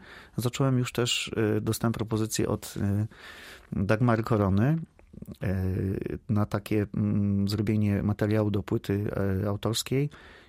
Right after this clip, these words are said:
I zacząłem się też stykać, bo to, ten tekst, y, Ta pani w zielonym to jest tekst, y, Joanny Piwowar, mm,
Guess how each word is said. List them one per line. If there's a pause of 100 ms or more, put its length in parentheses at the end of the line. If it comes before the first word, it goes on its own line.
(160)
I
zacząłem
się
też
stykać,
bo
to,
ten
tekst,
y,
Ta
pani
w
zielonym
to
jest
tekst,
y,
Joanny
Piwowar, (880)
mm,